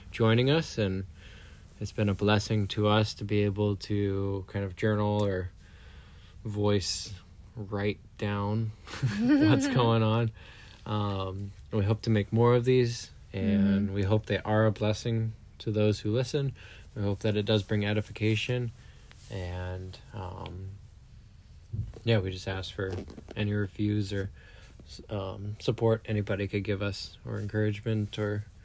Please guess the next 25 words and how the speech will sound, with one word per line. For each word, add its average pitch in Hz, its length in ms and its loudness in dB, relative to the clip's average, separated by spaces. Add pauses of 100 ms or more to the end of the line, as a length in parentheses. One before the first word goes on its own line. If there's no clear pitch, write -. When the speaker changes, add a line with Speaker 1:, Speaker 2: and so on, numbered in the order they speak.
(840)
Speaker 1:
redirection 110 760 0
or 104 80 -6
anything 110 400 0
on 104 160 -4
this. 117 340 -8 (140)
We, 107 200 -6
um, 104 420 -8 (680)
wanna 110 220 0
do 107 200 2
well 110 340 2
with 104 200 -4
all 113 160 2
things, 123 460 -2
and 98 200 -4 (320)
Speaker 2:
Mm-hmm. 208 360 0
Speaker 1:
we 151 100 2
wanna 101 240 0
praise 101 460 0
and 90 200 -6
glorify 104 600 -2
our 98 120 0
King 104 280 -4
Most 104 240 -4
High. 95 260 -2 (400)
Speaker 2:
Mm-hmm. 208 360 -4